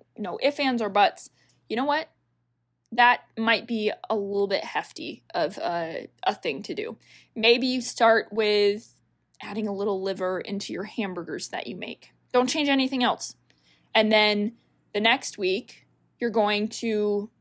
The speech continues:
substitute the, the sugar that you put in a recipe with honey.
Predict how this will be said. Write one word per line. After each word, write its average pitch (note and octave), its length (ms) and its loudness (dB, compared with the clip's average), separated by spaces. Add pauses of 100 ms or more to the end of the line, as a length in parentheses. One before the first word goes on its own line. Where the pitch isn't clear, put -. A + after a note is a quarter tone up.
(260)
substitute G#3 1120 2
the, F#3+ 500 2 (920)
the G#3 160 0
sugar A#3 460 4
that A#3 180 -2
you G#3 120 -4
put - 220 -4
in G#3+ 100 -2
a G3+ 40 -6
recipe F#3+ 440 -4
with A3 160 -2
honey. B3 360 -4